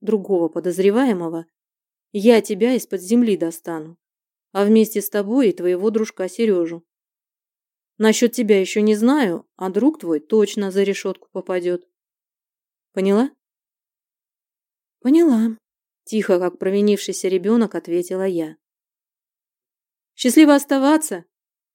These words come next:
Как ни в чём не бывало, чтобы все слышали, крикнул Кирсанов. «Покедова, Серёга!» Он пожал Сергею руку. «Надеюсь ещё увидеть тебя в такой же обстановке». «Счастливо»,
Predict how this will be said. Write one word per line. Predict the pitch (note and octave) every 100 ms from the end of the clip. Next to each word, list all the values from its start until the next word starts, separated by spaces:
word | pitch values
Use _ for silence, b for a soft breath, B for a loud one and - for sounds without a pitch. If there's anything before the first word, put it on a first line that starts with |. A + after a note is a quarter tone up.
| _
Как | G#3+ G3+
ни | G#3+
в | G3+
чём | - G#3+
не | G3+
бывало, | F#3+ G#3 C4+ C#4+ G#3
чтобы | - A3 G3+
все | -
слышали, | G3+ A#3+ C#4+ C4 A3+
крикнул | A3 G#3+ G#3+ G3+
Кирсанов. | G3 G#3+ - F#3 E3 D#3+ _ _ _ _ _ _ _ _
«Покедова, | A3 A#3 D#4+ E4+ A3+ F#3+
Серёга!» | A#3 C4+ G#3+ E3+ - _ _ _ _ _ _ _ -
Он | A#3+
пожал | A#3 G3 G3+ G3+
Сергею | G#3 F#3 G#3 G#3+
руку. | F#3+ E3+ - - _ _ _ _ _ _ _ -
«Надеюсь | G#3+ A3+ C#4+ D#4+ D4+
ещё | A#3+ A#3+
увидеть | A#3 G3+ A3+ B3 A#3
тебя | G3+ G3+
в | -
такой | F#3+ G#3 G#3+
же | G#3+
обстановке». | A3 A3+ A3 F3 E3 - E3+ _ _ _ _ _ _ _ _ _ _ _ _ _
«Счастливо», | C#4 D#4 D#4 A#3+ A3